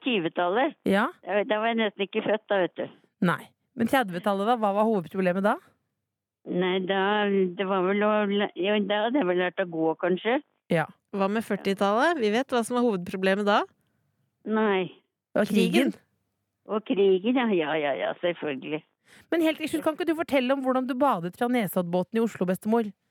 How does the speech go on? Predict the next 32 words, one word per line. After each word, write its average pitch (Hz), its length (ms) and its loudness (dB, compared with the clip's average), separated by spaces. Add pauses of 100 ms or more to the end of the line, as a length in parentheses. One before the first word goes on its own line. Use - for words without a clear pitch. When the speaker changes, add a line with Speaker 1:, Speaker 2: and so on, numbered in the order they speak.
(1040)
Speaker 1:
Og 254 120 2
jo, 262 180 4 (140)
vi 277 120 2
ventet 220 440 -2
til 220 120 -4 (320)
den 220 280 2
Nesoddbåten 175 720 -2
kom 190 240 2 (140)
til, 185 580 -2 (340)
vi 202 120 0
bodde 196 280 -2
jo 180 60 0
på 190 140 -4
Digerud, 185 560 0 (180)
Speaker 2:
Mhm. 214 280 4 (500)
Speaker 1:
og 175 180 0 (460)
nokså 185 280 -2
nær 180 280 2
bryggen 165 400 0
der, 202 280 -2
og 185 80 -10
så 196 120 -6
kom 175 280 0
båten, 165 500 -4 (280)
den 175 160 0
skulle 190 240 -2
overnatte 165 840 -2 (460)
der 190 200 2
Speaker 2:
Mhm. 247 100 2
Speaker 1:
på - 100 -8
bryggen. 185 400 0 (160)
Speaker 2:
Ja. 196 200 0